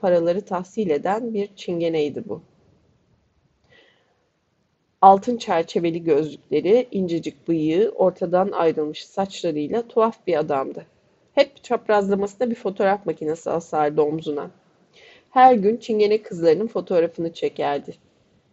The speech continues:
Yiğit kızlar en güzel gülümsemeleriyle kıpırdamadan dururdu. Adam başlarını belli bir şekilde tutmaları için düzeltir,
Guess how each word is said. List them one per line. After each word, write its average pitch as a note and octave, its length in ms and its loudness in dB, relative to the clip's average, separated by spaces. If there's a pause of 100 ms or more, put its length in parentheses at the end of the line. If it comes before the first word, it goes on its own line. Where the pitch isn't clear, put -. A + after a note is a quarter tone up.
(160)
Yiğit G#3+ 340 -2
kızlar E3 480 -2
en G#3 200 2
güzel D#3 340 -2
gülümsemeleriyle F3 1080 -4
kıpırdamadan F#3 840 -2
dururdu. D3+ 440 -6 (560)
Adam G3+ 400 0
başlarını F#3 580 -2
belli G3 260 0
bir G3 40 -8
şekilde D3+ 520 -6
tutmaları F3+ 520 -6
için D#3 440 -10
düzeltir, E3 680 -4